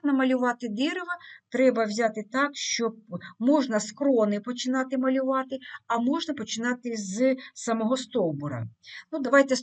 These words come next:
так як у нас намальований стовбур, ми бачимо його, то тоді краще малювати з крони. Вибираємо темно-зелений колір. Дивіться, я натиснула на зелений, і ось тут вибираю темно-зелений колір.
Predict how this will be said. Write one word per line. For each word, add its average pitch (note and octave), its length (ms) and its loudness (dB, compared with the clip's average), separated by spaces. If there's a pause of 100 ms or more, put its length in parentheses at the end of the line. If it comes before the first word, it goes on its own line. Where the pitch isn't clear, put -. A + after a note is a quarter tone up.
так B3 180 2
як A#3 140 -8
у B3 100 2
нас A#3+ 260 2 (260)
намальований A#3+ 880 4
стовбур, A3 680 2
ми A#3 100 4
бачимо A#3+ 640 4
його, F3 260 -2
то G#3 120 -8
тоді C4 260 2
краще C4 420 0
малювати A3+ 580 0
з A3+ 520 2 (440)
крони. F3 560 4 (320)
Вибираємо A#3+ 680 4 (240)
темно-зелений G#3 920 4
колір. F3+ 560 -2
Дивіться, E3+ 360 -4
я F3 100 -2
натиснула F3+ 580 -6
на F3+ 100 -2
зелений, G#3+ 540 -2
і E3 140 -6
ось E3+ 160 -4
тут - 200 -10
вибираю F3+ 420 -2
темно-зелений E3+ 1000 -4
колір. B3 280 0